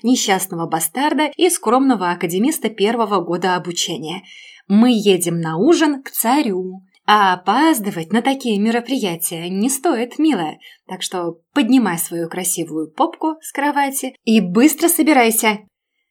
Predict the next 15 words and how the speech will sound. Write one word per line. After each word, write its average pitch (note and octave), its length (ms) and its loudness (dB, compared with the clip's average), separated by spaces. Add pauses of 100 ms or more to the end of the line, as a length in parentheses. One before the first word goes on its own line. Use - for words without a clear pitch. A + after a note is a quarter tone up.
(160)
Последние A3+ 460 -2
слова G#3+ 320 -4
он G3+ 100 0
сказал F#3 460 -4
так G3 240 -2
громко G3+ 480 0
и F#3 160 0
резко, G#3 400 0
взмахнув A3 540 0
рукой, B3 300 0
указывающей F#3 760 -2
в A3 40 -8
сторону G3+ 400 -2
ванной G3+ 340 0
комнаты, F3+ 560 -10